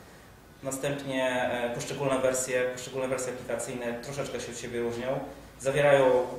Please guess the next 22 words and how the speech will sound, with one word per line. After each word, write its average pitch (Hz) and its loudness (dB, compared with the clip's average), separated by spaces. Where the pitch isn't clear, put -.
około - 0
pięćdziesięciu 135 -4
procent 127 -2
wspólnej 135 -2
części, 131 -4
reszta 135 2
jest 120 -4
specyficzna 123 -6
dla 123 -2
urządzenia. 120 -2
Oczywiście 120 -8
wiemy, 120 -4
że 113 -2
iPhone 123 4
ma 120 2
jakieś 117 -2
swoje 117 2
fajne 117 0
elementy 117 0
interfejsu 117 -4
użytkownika, 120 -6
które 117 -6